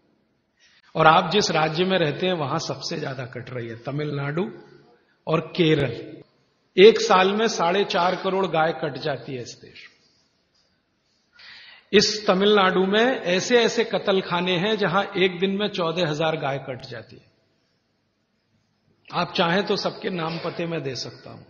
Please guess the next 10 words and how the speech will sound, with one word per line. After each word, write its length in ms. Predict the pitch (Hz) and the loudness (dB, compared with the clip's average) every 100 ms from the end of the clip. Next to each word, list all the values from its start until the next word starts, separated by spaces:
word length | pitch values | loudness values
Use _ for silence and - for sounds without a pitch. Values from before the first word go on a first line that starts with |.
| _ _ _ - | _ _ _ -4
इसी 220 | 170 220 | -2 -2
तमिलनाडु। 600 | 185 156 139 120 110 - - - - | -2 -2 -4 -6 -12 -20 -20 -20 2
केरल 360 | 196 208 226 233 | 6 6 6 4
में 120 | 240 | 2
उससे 340 | 220 - 247 | 2 2 0
भी 120 | 247 | 0
बड़े 220 | 233 226 214 | 2 4 4
कत्ल 380 | 208 180 185 | 0 -2 -4
खाने 320 | 175 170 165 147 | -2 -4 -2 -2
हैं, 480 | 147 143 - - | -4 -8 -18 -20